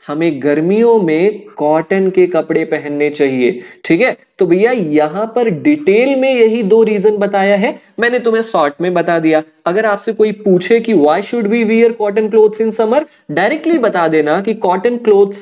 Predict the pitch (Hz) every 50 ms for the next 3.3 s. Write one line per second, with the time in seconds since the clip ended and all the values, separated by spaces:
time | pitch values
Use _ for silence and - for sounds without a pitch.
0 | - - 175 165 165 160 147 135 131 131 180 196 202 196 170 165 185 190 185 185
1 | 185 196 202 202 196 196 196 196 190 190 190 233 277 311 320 - - - _ _
2 | 147 160 226 220 - - - _ - 208 208 208 226 247 247 233 - - - _
3 | 147 139 135 139 147 170